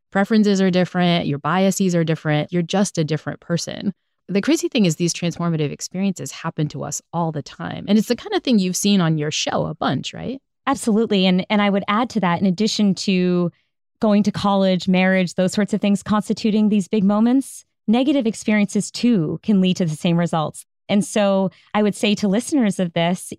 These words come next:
Speaker 2: even if it's a negative change, even if you're perceiving as a negative change, um, you can still emerge with some of these profound changes. And to your point, Laurie, absolutely. I mean, I think you and I both studying this field know all the time that our mind plays tricks on us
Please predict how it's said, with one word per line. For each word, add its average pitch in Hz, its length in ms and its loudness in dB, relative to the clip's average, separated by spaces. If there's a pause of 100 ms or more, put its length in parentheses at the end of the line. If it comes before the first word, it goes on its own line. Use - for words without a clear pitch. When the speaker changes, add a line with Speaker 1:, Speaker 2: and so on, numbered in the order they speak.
Speaker 2:
even 285 360 2
if 254 100 0
it's - 140 -4
a 233 60 2
negative 196 460 2
change, 165 360 -4
even 190 160 0
if 196 100 0
you're 190 80 0
perceiving 196 560 0
as 180 140 -2
a - 20 0
negative 170 320 0
change, 156 480 -6 (320)
um, 185 220 4
you 185 100 2
can 202 140 2
still 185 360 0
emerge 160 600 0
with 156 160 -2 (100)
some 170 220 0
of 160 80 0
these 156 240 -2
profound 147 640 -2
changes. 143 560 -4 (180)
And 233 140 2
to 262 100 -2
your 339 80 2
point, 302 240 -2
Laurie, 185 440 0
absolutely. 185 640 -2
I 165 60 -2
mean, 180 140 0
I 175 80 -2
think 185 440 -4
you 208 200 2
and 202 100 2
I 196 160 2
both 233 400 0
studying 202 400 -2
this 190 180 -4
field 196 400 -2
know 180 140 0
all 180 140 -2
the 190 80 0
time 208 460 0
that 180 120 0
our 180 100 2
mind 175 300 0
plays 180 240 -4
tricks - 240 -6
on 240 140 0
us 277 260 -2